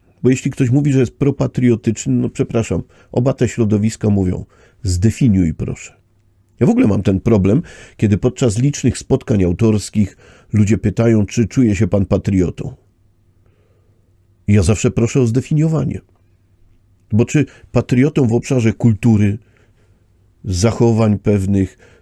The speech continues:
promowania swojego środowiska kulturowego, kulturalnego, literatury,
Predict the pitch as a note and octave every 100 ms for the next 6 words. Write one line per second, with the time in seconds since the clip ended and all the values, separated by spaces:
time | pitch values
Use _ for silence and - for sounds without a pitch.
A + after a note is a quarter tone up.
0 | _ - A#2 A#2 A#2+ B2+ A#2 G#2+ G#2 G#2
1 | - - - G#2+ A2+ A2 G2+ G#2 G2+ G2+
2 | A#2+ - G#2+ - G#2 F2+ G2+ G2 G#2+ A2+
3 | F#2 G2 F#2 G#2 G2+ A#2 A2+ G2 G2 G#2
4 | G2 F#2+ G2+ G#2